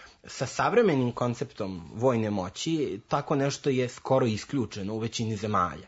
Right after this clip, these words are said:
Dakle, vi danas imate tu nadaleko hvaljenu i, što je glavna stvar,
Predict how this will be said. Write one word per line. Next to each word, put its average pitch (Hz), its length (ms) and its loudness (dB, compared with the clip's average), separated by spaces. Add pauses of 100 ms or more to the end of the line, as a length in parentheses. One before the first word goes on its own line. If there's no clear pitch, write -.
(120)
Dakle, - 280 -12
vi 117 220 -4
danas 113 360 -6
imate 107 400 -6
tu 104 340 -8 (300)
nadaleko 113 540 -2
hvaljenu 104 760 -2
i, 104 180 -6
što - 180 -8
je 95 40 -8
glavna 107 300 -2
stvar, 123 280 -6